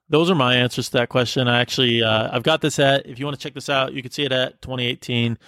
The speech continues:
uh, impossiblehq dot com slash twenty eighteen annual review. I also have, uh, some goals, uh, I've set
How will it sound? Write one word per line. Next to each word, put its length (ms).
uh, 120
impossiblehq 800
dot 240
com 260
slash 340
twenty 280
eighteen 320
annual 320
review. 520
I 120
also 300
have, 380
uh, 220
some 200
goals, 540
uh, 60
I've 320
set 540